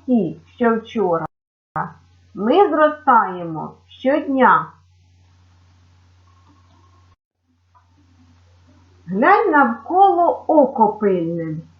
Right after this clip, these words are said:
і побачиш зміни ці. Ось повільно,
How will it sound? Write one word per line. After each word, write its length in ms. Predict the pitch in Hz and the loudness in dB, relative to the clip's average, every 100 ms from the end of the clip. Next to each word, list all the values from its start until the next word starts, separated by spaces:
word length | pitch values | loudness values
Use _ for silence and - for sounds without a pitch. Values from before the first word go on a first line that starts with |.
| _ _ _ _ | _ _ _ _
і 160 | 269 247 | 2 2
побачиш 960 | - 208 160 185 254 302 330 311 269 196 160 | 4 0 0 0 2 2 0 -8 -10 -10 -8
зміни 580 | 190 240 254 190 170 165 _ | -2 2 2 2 -2 -8 _
ці. 240 | 180 160 147 _ _ _ _ _ _ - | -14 -12 -14 _ _ _ _ _ _ 0
Ось 260 | 320 320 - | 0 0 -4
повільно, 960 | 302 294 175 180 226 294 208 165 156 | 0 0 0 -2 2 2 2 -2 -8